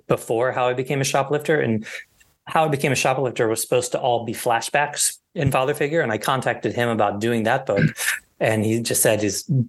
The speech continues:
uh, schedule was too busy. And then when covid happened, I was already two years into this book and had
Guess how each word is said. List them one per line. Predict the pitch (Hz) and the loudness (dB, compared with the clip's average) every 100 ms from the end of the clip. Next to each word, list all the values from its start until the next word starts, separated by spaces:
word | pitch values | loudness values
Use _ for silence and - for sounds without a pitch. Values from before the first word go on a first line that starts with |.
| - | -2
uh, | 117 107 | 0 0
schedule | - 151 170 | 0 0 2
was | 120 - | 0 0
too | 113 | 0
busy. | 104 110 127 | 0 2 0
And | 117 | 2
then | 117 113 120 | 2 0 -2
when | 135 104 | -2 -2
covid | - 151 160 | 0 0 0
happened, | 110 110 - 113 | 0 -2 -2 0
I | 120 | 2
was | 127 | 2
already | 127 107 104 | 0 -2 -2
two | - 139 | -2 2
years | 120 110 117 | 2 2 2
into | 139 139 | 0 0
this | 104 - - | 0 0 0
book | 113 107 | -2 0
and | 107 | -2
had | 101 117 107 | 0 0 0